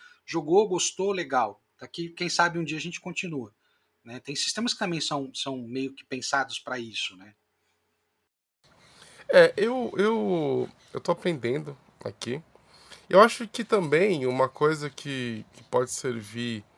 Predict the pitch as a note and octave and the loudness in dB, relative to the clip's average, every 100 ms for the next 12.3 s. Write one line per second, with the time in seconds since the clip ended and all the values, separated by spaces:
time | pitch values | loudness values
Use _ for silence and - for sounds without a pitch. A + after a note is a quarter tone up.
0 | _ _ - - - - - B2+ A#2+ A#2+ | _ _ -20 -20 -20 -14 0 0 2 -2
1 | A#2+ A#2 A2 A2 - B2 B2+ G#2+ A#2 D#3+ | -4 -4 -6 -10 -4 2 2 2 -6 -8
2 | - - G#2+ _ _ _ - A2 C3+ D3 | -8 -14 -14 _ _ _ -8 -4 -4 -6
3 | _ - - A#2 - A2+ - C3+ D#3 - | _ -20 -12 -8 -8 -6 2 2 2 -6
4 | - A2+ A2 A2 G#2+ G#2 - - D3 E3 | -6 -4 -2 -2 -2 -6 -4 2 2 0
5 | - - - C3+ E3 - F#3+ G3+ D#3 A#3 | -6 -4 0 0 -2 -4 -4 -4 -4 -4
6 | D#3+ D#3 F#3+ C#3+ B2+ - A2+ G#2 - - | 6 8 8 6 -2 -2 -2 -2 -8 -14
7 | _ _ _ B2+ A#2+ C3+ - D3 D#3 - | _ _ _ -10 -6 -6 -2 -2 -2 -6
8 | F#3+ A#3 _ - - D#3 D#3+ D#3 G#3 D#3+ | -8 -8 _ 0 6 6 4 -2 0 2
9 | D3 - _ - - - - G#3+ G#3 F#3 | -2 -4 _ -20 -20 0 8 8 8 2
10 | D#3+ B2+ E3 A#3+ G3 B2+ A#2 _ _ - | 0 2 0 0 -2 -6 -8 _ _ -20
11 | - F#3 A#3 A#3+ - A#3 C4 B3 F#3 F3+ | -4 0 2 0 -4 -4 -4 -2 0 2
12 | F#3 - A#3 | 0 -6 -12